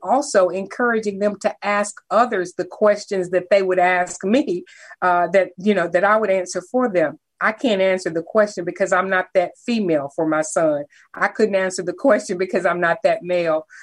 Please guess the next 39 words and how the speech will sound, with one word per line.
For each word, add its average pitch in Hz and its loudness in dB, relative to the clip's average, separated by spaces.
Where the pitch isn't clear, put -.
uh, 160 2
for 180 4
my 156 -2
daughter. 170 2
So 180 0
having 208 -2
them 190 0
to 160 0
make 185 0
sure 185 0
that 160 -2
they 202 2
ask 160 -2
the 160 -6
questions 165 -2
that 180 0
they 165 2
needed. 165 -2
And 214 2
then 254 2
always 226 2
finances, 180 -2
for 190 0
sure. 202 0
You 185 2
know, 160 2
we 220 2
would 208 0
give, 202 4
uh, 170 2
my 175 -2
son 202 4
and 175 -2
my 160 -2
daughter 190 4
X - -8
amount 185 2
of 175 -4
dollars. 160 -2